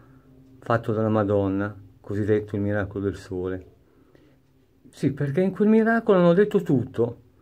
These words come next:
o almeno risaltato tutto di quello che successe, tranne un particolare più importante, che nel miracolo del sole fatto dalla Madonna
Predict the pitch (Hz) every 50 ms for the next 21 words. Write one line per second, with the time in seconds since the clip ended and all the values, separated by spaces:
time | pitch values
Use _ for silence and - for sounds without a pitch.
0 | _ _ _ _ _ _ _ _ _ _ _ _ _ - 113 117 123 131 127 117
1 | 113 110 113 123 139 147 143 147 139 165 143 107 98 - 101 92 - 117 104 101
2 | 95 - - 104 98 92 - 113 104 104 92 107 98 - - - - - 110 101
3 | 101 - 127 127 - 170 185 190 196 208 208 220 214 - - _ _ _ _ _
4 | _ _ _ _ _ - - _ _ _ _ _ _ _ 151 156 143 143 160 151
5 | 147 156 151 135 147 127 117 110 110 110 - 147 135 135 156 147 139 - 123 107
6 | 98 92 90 90 - 98 98 - - - _ _ _ _ _ _ - - 123 120
7 | 120 120 123 127 131 127 127 - 123 110 110 110 92 - - - 110 110 107 104
8 | 113 127 123 113 - - 110 104 101 101 107 104 101 98 98 98 92 98 101 101
9 | 104 107 123 127 127